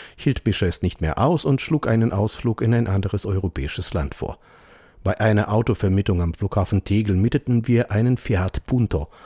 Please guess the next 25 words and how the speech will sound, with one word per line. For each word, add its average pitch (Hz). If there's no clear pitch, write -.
Der 95
Mann 98
am 87
Schalter 107
war 87
stinksauer, 113
weil 87
Mischa 80
nur 92
den 123
Führerschein 107
dabei 71
hatte. -
"This -
is 113
Germany, 151
you 101
must 117
always 151
have -
passport 156
with 117
you", 104
schrie 90
er. 76